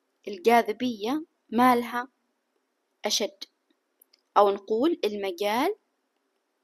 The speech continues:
الجاذبي قوي. طيب، لو رحنا حل هذه المنطقة، هذا اللي أنا الحين سويت عليها خط، لاحظوا هنا إنه خطوط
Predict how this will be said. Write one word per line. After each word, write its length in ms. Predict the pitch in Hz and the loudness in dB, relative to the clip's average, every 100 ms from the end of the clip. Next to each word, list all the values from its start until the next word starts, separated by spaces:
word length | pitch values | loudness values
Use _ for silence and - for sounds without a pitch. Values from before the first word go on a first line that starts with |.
| _ _ _ _ | _ _ _ _
الجاذبي 840 | - 190 208 247 247 196 190 269 - _ _ _ _ _ | -12 -4 2 2 2 -2 -2 -6 -6 _ _ _ _ _
قوي. 280 | - 190 - _ _ _ _ _ _ _ _ _ _ _ _ _ _ _ - - - _ | -2 -2 -4 _ _ _ _ _ _ _ _ _ _ _ _ _ _ _ -20 -20 -20 _
طيب، 380 | - 262 185 180 _ _ | 2 2 2 -10 _ _
لو 240 | 220 247 269 | 2 2 2
رحنا 260 | 427 508 508 - | -4 -4 -4 -2
حل 140 | 311 | -2
هذه 600 | 269 285 427 494 480 466 466 | -2 -4 2 2 8 6 8
المنطقة، 580 | 359 269 269 - 190 214 _ _ _ _ _ _ _ _ _ _ 233 | 4 2 -2 -6 -6 -6 _ _ _ _ _ _ _ _ _ _ -2
هذا 160 | 208 | -2
اللي 140 | 196 190 | -2 -6
أنا 280 | 233 240 | -6 -8
الحين 300 | 196 - 240 | -10 -10 -10
سويت 300 | 254 202 226 | -8 -8 -8
عليها 340 | 220 208 247 269 | -8 -8 -8 -10
خط، 400 | - - _ _ _ _ _ _ _ _ _ _ - | -10 -18 _ _ _ _ _ _ _ _ _ _ -2
لاحظوا 500 | 311 539 - 403 349 359 | 0 0 -2 -2 4 4
هنا 160 | 302 285 | 4 4
إنه 360 | 277 226 226 | 2 2 -4
خطوط 500 | 254 226 - 403 - | -12 -12 -6 -6 -6